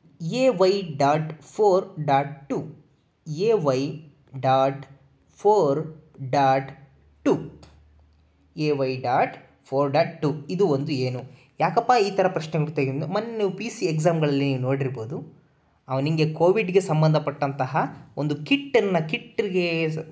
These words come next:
ಮಾಡಿರ್ತಕ್ಕಂಥ ಒಂದು ಫಾರ್ಮುಲಾವನ್ನು ಕೊಟ್ಟಿದೆ. ಅದಕ್ಕೋಸ್ಕರ ಈ ಥರ ಪ್ರಶ್ನೆಗಳನ್ನು ಕೇಳ್ತಾನೆ. most important ನೋಡ್ರಿ, ಎ ವೈ ಡಾಟ್ ಫೋರ್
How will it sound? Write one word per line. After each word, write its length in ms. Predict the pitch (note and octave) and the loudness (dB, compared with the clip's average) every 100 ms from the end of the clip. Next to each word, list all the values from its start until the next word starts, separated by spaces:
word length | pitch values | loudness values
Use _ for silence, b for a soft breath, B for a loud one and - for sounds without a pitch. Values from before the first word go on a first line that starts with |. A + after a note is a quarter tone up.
| - | -6
ಮಾಡಿರ್ತಕ್ಕಂಥ 500 | E3+ E3 D#3+ D3 C#3+ | -2 0 -2 -4 -4
ಒಂದು 140 | C#3 C3+ | -6 -2
ಫಾರ್ಮುಲಾವನ್ನು 540 | C#3+ C#3 C3+ B2 A#2+ | 0 0 0 -4 -6
ಕೊಟ್ಟಿದೆ. 260 | B2 A2+ A2 | -10 -10 -6
ಅದಕ್ಕೋಸ್ಕರ 540 | F3 - E3 - C3 D3 B B _ | -2 2 2 2 0 0 B B _
ಈ 40 | B3 | -4
ಥರ 160 | B3 A3 | -2 -2
ಪ್ರಶ್ನೆಗಳನ್ನು 460 | G3+ - F#3 F#3 F#3+ | -4 -4 -2 -2 0
ಕೇಳ್ತಾನೆ. 400 | D#3 D#3 D#3 F#3+ | 0 0 0 0
most 240 | E3 E3+ | 0 -2
important 320 | D#3+ D#3 C3 | -2 0 0
ನೋಡ್ರಿ, 280 | C3 B2+ D#3 B B _ E3 | 0 -2 -4 B B _ 0
ಎ 160 | A#3+ | 2
ವೈ 220 | G3 D#3+ - - - C3+ | 4 4 2 -4 -14 -4
ಡಾಟ್ 360 | C#3+ C3+ E3 - - _ _ - | 2 4 4 0 -16 _ _ -4
ಫೋರ್ 340 | E3 D#3+ E3+ | 2 4 4